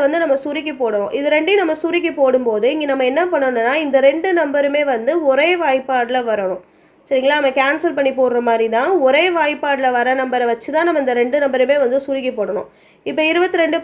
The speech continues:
பதினெட்டு எடுத்துக்கிட்டிங்கன்னா, அது ரெண்டாவது வாய்ப்பாடுல வரும். பதினோரு ரெண்டா இருபத்தி ரெண்டு வரும். ஒம்பது ரெண்டா வந்து பதினெட்டு வரும். சரிங்களா? So, இந்த மாதிரி தான் வந்து நம்ம சுருக்கி போடுறது. So,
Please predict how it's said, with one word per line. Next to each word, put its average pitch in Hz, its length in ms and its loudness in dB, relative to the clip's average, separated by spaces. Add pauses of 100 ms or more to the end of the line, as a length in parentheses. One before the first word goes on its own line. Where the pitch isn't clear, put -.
பதினெட்டு 285 420 0
எடுத்துக்கிட்டிங்கன்னா, 262 580 0
அது 294 120 2
ரெண்டாவது 285 320 2
வாய்ப்பாடுல 262 440 0
வரும். 208 180 -2 (360)
பதினோரு 311 560 2
ரெண்டா 254 260 -2 (320)
இருபத்தி 277 340 0
ரெண்டு 233 220 -2
வரும். 302 240 -2 (500)
ஒம்பது 339 400 2
ரெண்டா 285 260 2 (100)
வந்து 240 220 0 (360)
பதினெட்டு 247 480 -2
வரும். 196 220 -6 (460)
சரிங்களா? 294 280 -2 (120)
So, 277 60 0 (100)
இந்த 277 200 -2
மாதிரி 285 280 -2
தான் 294 160 2
வந்து 262 200 0
நம்ம 247 200 0
சுருக்கி 254 360 -4
போடுறது. 202 380 -2 (600)
So, 285 60 -6